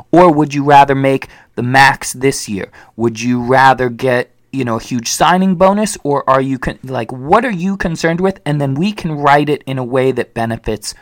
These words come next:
both of us. And you look at the teams that have done that and the teams that have not done that.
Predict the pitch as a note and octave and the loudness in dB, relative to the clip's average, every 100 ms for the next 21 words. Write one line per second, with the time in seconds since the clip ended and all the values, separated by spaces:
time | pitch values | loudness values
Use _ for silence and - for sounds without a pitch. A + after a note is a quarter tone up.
0 | _ _ A2+ A2 G#2 F#2+ - - - - | _ _ -2 -2 -4 -8 -8 -14 -20 -20
1 | _ _ D3 D3 C3+ C3 B2 - _ _ | _ _ -2 2 2 0 -4 -14 _ _
2 | _ _ _ _ _ - - B2 C#3+ F#3 | _ _ _ _ _ -20 -4 -2 2 0
3 | G#3+ F#3+ F3 E3+ E3 D#3+ - D#3 C3+ A#2+ | 2 -2 -4 -4 -2 -2 0 0 0 0
4 | B2+ D3 E3 F#3 - A#2 A#2 A2 C3+ C3 | 0 2 2 0 -2 -6 -6 -6 -4 -4
5 | A#2 B2 - A2+ G#2+ G#2+ A#2 A#2+ - D3 | -4 -6 -6 -8 -6 0 4 2 2 0
6 | D#3 F3 F#3+ A3+ | 2 4 4 2